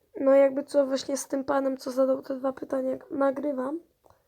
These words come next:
y, te filmy. No nie wiem, no nie wiem.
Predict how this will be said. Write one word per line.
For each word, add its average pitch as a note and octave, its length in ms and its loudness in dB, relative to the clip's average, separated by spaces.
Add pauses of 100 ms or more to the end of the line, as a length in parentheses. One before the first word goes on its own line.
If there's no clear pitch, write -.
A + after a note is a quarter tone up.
(600)
y, B3+ 140 -2 (160)
te C4+ 160 -12
filmy. C4 560 -6 (560)
No D#4 80 2
nie E4 240 4
wiem, - 200 -8
no C4 80 -2
nie C4+ 160 2
wiem. - 100 -4